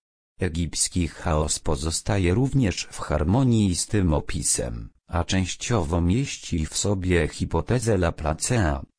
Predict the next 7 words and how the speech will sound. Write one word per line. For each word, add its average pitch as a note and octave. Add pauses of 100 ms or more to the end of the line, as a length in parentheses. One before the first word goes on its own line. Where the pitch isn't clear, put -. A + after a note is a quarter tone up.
(120)
która, A#2
jak E2
wykazaliśmy A#2
poprzednio, A#2+
została G2+
naukowo F2
obalona. G2+